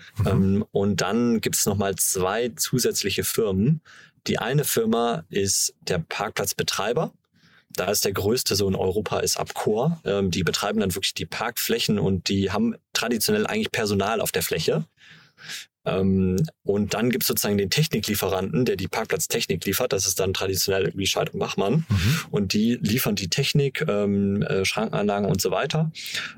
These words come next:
Speaker 2: Ähm, und das ist sozusagen das Konstrukt und jeder verdient ein bisschen was daran. Und was wir eigentlich machen, wir sozusagen sind auch der Parkplatzbetreiber und die Technik in einem. Also wir sozusagen betreiben die Flächen und,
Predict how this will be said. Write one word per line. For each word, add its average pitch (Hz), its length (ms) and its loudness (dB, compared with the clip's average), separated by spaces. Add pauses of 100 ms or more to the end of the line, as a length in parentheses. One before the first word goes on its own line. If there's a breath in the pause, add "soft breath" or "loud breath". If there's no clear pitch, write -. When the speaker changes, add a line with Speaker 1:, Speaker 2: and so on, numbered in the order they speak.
Speaker 2:
Ähm, 208 300 2
und - 400 2
das - 140 0
ist - 100 0
sozusagen 104 400 0
das 95 160 0
Konstrukt - 420 0
und 98 160 2
jeder 214 220 2
verdient 104 340 -2
ein 214 60 0
bisschen 92 260 2
was 90 140 0
daran. 151 380 0 (460 loud breath)
Und 98 200 2
was 98 160 0
wir 113 200 0
eigentlich 107 220 -2
machen, 104 240 0
wir 104 160 2
sozusagen 104 380 0
sind 98 180 0
auch 95 140 -2
der 95 140 0
Parkplatzbetreiber 110 1120 -2
und 104 160 0
die - 80 -2
Technik - 340 -2
in - 140 -2
einem. 156 560 0
Also 98 260 -2
wir 101 280 2
sozusagen 95 360 0
betreiben 104 420 0
die 113 120 0
Flächen 110 400 0
und, 110 440 0